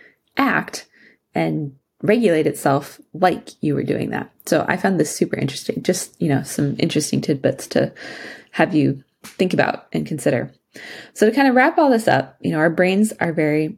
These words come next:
powerful. I'd argue we still don't understand a whole lot of them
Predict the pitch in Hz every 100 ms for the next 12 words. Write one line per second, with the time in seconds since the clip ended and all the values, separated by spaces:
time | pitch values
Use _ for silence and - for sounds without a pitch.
0 | - - 139 131 139 143 - 180 180 -
1 | 175 175 160 160 - 185 185 - - 143
2 | - 151 147 - 143 147 170 156 143 139